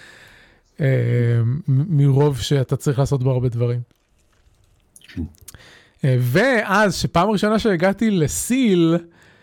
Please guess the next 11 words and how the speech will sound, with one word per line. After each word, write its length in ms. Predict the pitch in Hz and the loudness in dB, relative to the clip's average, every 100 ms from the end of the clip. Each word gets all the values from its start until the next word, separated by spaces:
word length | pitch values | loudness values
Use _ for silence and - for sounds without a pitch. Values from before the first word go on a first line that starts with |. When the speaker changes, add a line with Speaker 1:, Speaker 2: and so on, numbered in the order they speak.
| _ _ _ _ _ _ _ | _ _ _ _ _ _ _
Speaker 1:
לא 200 | 175 160 | 2 2
הבנתי 240 | 147 143 139 | 2 0 -2
שום 260 | - 190 | 0 2
דבר 240 | 175 165 160 | 4 4 2
ממה 100 | 156 | 2
שאני 160 | 190 | 2
Speaker 2:
וואו. 120 | 151 | 2
Speaker 1:
עושה. 220 | - - - - - - - - - - - _ _ - - - | 0 0 -2 -4 -10 -12 -14 -14 -18 -20 -20 _ _ -4 -4 -4
Speaker 2:
סיל, 420 | - 117 95 262 - | -2 -2 -4 -8 -8
סיל 360 | - 104 98 | -4 -4 -4
זה 180 | 95 87 | -6 -6